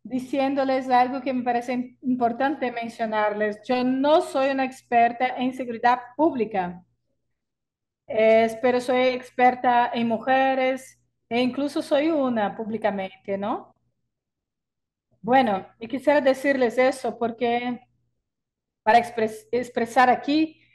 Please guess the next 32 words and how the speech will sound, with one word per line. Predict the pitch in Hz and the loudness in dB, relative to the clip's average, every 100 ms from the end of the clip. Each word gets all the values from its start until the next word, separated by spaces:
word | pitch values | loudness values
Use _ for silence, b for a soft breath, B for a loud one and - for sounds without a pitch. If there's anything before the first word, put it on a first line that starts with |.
| b - | b 0
mi | 269 | 4
lugar | 247 247 254 247 | 6 8 6 4
de | 233 | 4
habla, | 214 220 262 311 320 - _ _ _ | 6 6 6 4 2 -14 _ _ _
porque | 226 240 247 | -8 4 6
aunque | 262 311 320 | 6 4 2
no | 277 | 2
sea | 262 - 285 285 247 226 220 214 208 208 220 | 0 -2 2 4 6 4 4 2 0 -4 -10
experta | - - 254 262 262 226 | -12 2 4 4 2 0
en | 226 | 0
seguridad | 226 220 226 214 - | -4 0 2 0 0
pública, | 277 269 240 214 196 - _ _ _ _ | -4 -2 -2 -2 -6 -8 _ _ _ _
soy | _ 254 262 | _ 4 4
una | 262 254 | 4 0
persona | 240 - 254 262 247 | -4 -2 -2 -2 -2
que | 247 | 2
hago | 220 220 240 240 | 2 2 0 -4
un | 247 247 | -6 -8
esfuerzo, | 233 - 262 294 - - 233 349 - _ _ _ _ - | -10 -8 -2 -2 -2 -4 -4 -4 -8 _ _ _ _ -8
un | 240 | -8
esfuerzo | 240 - 262 269 247 | -8 -4 -4 -2 -4
cotidiano | 254 254 247 226 220 226 262 262 262 | -4 -4 -4 -6 -4 -4 -2 0 0
hace | 254 233 233 240 | 0 -4 -4 -2
muchos | 254 285 269 254 | -2 -4 -2 0
años, | 247 254 247 | 2 0 -2
hace | 233 247 | -4 -4
décadas, | 233 240 240 247 247 - _ _ _ | -2 0 2 0 0 -12 _ _ _
de | 233 | 2
reflexión | 254 254 262 247 - 247 254 | 4 2 0 -4 -2 -2 -2
sobre | 254 233 226 | -2 -4 -4
distintos | 240 - 269 269 262 | -6 -6 -6 -4 -6
temas, | 254 233 233 269 - - | -2 0 0 -4 -6 -18